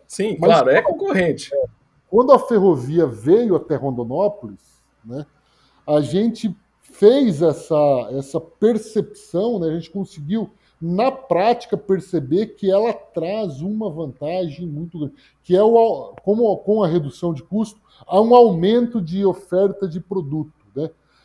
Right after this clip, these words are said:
Speaker 2: E como você bem falou, o trem nunca vai até a la-, a lavoura, a, a hidrovia nunca vai até a lavoura. Então, o modal rodoviário, ele sempre vai estar presente,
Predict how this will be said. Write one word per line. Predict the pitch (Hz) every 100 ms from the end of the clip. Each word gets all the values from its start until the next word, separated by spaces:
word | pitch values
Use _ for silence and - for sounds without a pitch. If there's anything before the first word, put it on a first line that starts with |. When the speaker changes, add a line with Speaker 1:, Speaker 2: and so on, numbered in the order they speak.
| _
Speaker 2:
E | 180 214
como | 208 240 262
você | 247 240 254
bem | 233 247
falou, | 254 220
o | 180
trem | 185 240
nunca | 226 220 247 226
vai | 151 135 131
até | 123 - 127
a | 120 110
la-, | 123 117
a | 120
lavoura, | 135 110 135 127 101 _ _ _
a, | 127 135 139 139 135
a |
hidrovia | 160 151 180 143 190 226
nunca | 180 202 214 - 127
vai | 120 123
até | 123 - - 120 120
a | 117
lavoura. | 113 117 107 110
Então, | 117 120 175 175 _ _ -
o | 185
modal | 254 214 185 208 180
rodoviário, | 123 175 190 180 135 143 196
ele | 220
sempre | 233 - - 196 254 233
vai | 185 208
estar | 208 208 214
presente, | 247 240 147 139 117 _